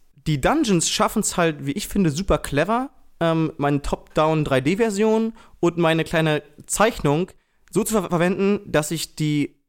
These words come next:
dass ich wirklich nachdenken muss, wie kann ich dieses Dungeon lösen. Also ich kann irgendwie die Wand gehen, an der richtigen Stelle rausploppen, dann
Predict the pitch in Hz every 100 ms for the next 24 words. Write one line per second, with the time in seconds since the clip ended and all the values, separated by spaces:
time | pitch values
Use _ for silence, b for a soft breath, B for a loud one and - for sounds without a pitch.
0 | _ _ 139 151 170 185 160 185 202 185
1 | 165 151 143 - 135 151 220 196 180 180
2 | 165 147 160 156 151 135 107 101 - -
3 | 127 139 185 185 170 143 139 226 - 220
4 | 233 240 B B B - 123 180 208 180
5 | 165 123 180 - - 208 208 190 156